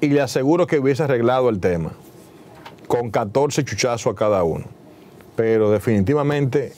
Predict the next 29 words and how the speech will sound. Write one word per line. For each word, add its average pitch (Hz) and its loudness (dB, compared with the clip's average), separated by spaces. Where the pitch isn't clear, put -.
estamos 117 -2
tocando 104 0
fondo. - -4
No 104 2
pasa 95 -2
nada. 104 -2
Recientemente 107 -2
vimos, 104 0
eh, 92 2
alguien 110 0
también 110 0
me 110 2
informó 104 0
que 117 -2
unos 101 0
jóvenes 120 -2
de - -6
apenas 104 -2
diez 107 0
años, 113 2
entre 92 0
once 101 -2
años, 104 -2
eh, 92 2
le 117 0
señala 123 0
a 139 -4
su 156 -2
mamá 156 -2